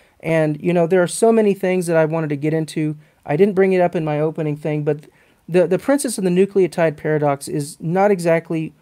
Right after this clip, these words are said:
what he said it was. I think he was getting that confused with, uh, Muller's ratchet and Haldane's ratchet. Those are separate issues.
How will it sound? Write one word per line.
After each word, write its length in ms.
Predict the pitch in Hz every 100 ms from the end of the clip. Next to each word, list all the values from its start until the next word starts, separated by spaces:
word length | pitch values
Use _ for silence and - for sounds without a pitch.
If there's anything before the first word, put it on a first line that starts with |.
| _ _
what 200 | 160 165
he 100 | 175
said 300 | - 180 165
it 80 | 143
was. 200 | 143 135
I 100 | 147
think 200 | 208 202
he 100 | 202
was 140 | 170
getting 240 | 156 170 165
that 180 | 151
confused 440 | 151 147 - 156 143
with, 180 | 135 - _ _ _
uh, 240 | - 143 139
Muller's 460 | 156 190 190 170
ratchet 520 | 143 143 165 - 170 143
and 180 | 139
Haldane's 520 | 135 160 160 151 143 143
ratchet. 480 | 139 139 - 131 - _ -
Those 200 | 175 196
are 40 | 175
separate 460 | - 180 180 160
issues. 480 | 165 151 147 139